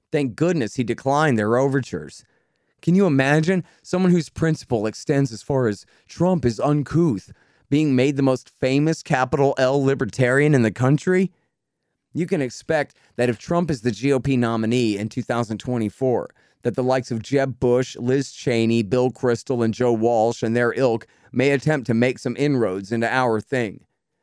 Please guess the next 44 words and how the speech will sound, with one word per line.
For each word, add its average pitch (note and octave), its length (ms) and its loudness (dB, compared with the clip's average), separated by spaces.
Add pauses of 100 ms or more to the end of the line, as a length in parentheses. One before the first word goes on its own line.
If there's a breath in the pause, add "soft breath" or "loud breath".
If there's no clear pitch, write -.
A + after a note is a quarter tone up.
(220)
The A2+ 100 -6
last C3+ 440 -2
leaders G2+ 480 0
may A2 160 0
well A2+ 320 0
have G2 160 -2
welcomed A2+ 500 -2
them, C#2 280 -20 (520)
but A#2+ 140 -4
not B2 280 2
us. A2+ 440 -4 (400)
We C#3+ 160 0
won't C3+ 240 0
welcome B2+ 360 -2
Jeb A#2 320 -2
Bush A#2 300 0
and G2+ 140 -6
Liz A#2 200 -2
Cheney A#2 420 -2
into G2+ 220 -6
our B2+ 220 0
party A2 400 -2
until G2 260 -8
they A#2+ 160 0
have A2+ 120 2
already A#2+ 440 0
begun A2+ 300 -2
to A#2 60 0
make A#2 220 -2
war A2+ 300 -4
crimes G#2 420 -4
trials A2 440 -2
for A2+ 120 -6
W. A#2 360 -2
Bush A#2 320 -2
and G2+ 140 -6
Dick B2 200 -4
Cheney A2 380 -2
the F2+ 120 -12
top A2 300 -2
priority G#2+ 560 0
of F2 100 -6
their F#2+ 200 -4
campaigns. F2 880 -8